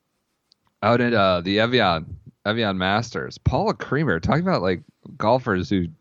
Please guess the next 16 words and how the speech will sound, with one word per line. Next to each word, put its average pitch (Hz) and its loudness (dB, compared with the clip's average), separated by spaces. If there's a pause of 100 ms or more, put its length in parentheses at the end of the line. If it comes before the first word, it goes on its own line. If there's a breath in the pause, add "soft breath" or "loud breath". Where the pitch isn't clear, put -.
(320)
you 98 -10
haven't 104 -2
heard 92 -4
from 87 -8
in 82 -8
a 82 -8
while. - -4
Seven 127 0
under, 101 -2 (100)
sixty-four. - -2 (760 soft breath)
She's 123 0
not 139 4
won 135 4
since 104 0
twenty 110 4
fourteen. 85 -2